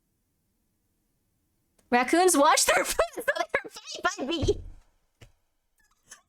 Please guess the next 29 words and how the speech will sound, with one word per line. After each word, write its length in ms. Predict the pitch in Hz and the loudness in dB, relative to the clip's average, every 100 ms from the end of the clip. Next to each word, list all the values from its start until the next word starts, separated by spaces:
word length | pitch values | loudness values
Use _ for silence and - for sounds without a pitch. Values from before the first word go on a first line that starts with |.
| _ _ _ _ _ _ - | _ _ _ _ _ _ -2
You're 160 | 381 403 | 2 4
not 240 | 415 571 | 4 2
wrong, 320 | 466 466 440 466 | 2 4 4 4
but 120 | - | 4
what 100 | 480 | 4
a 120 | 480 | 2
strange 420 | - - 453 480 - | 2 2 4 4 2
thing 260 | 508 403 | 2 4
to 140 | 453 294 | 2 2
bring 200 | 427 415 | 2 2
up 120 | 415 392 | 2 0
at 80 | 285 | 0
this 240 | 453 392 | -2 0
time. 380 | 480 440 453 453 - | 2 4 2 0 -10
Raccoons 480 | - 302 - 480 427 | -4 -2 2 4 4
wash 300 | 240 262 - | 4 4 2
their 180 | 254 214 | 2 2
food, 340 | - 208 - | 2 2 4
so 120 | - 202 | 0 2
they're 160 | 277 | 0
fine 320 | - 254 262 | 2 2 6
by 160 | 247 240 | 6 6
me. 120 | 233 - | 4 4
I 100 | 302 | 2
really 380 | 294 381 370 | 4 4 6
like 300 | 302 269 277 | 4 4 0
that. 260 | 254 190 - | 0 0 0
Thank 260 | - 285 - | 0 0 2
you. 280 | 190 190 | 2 2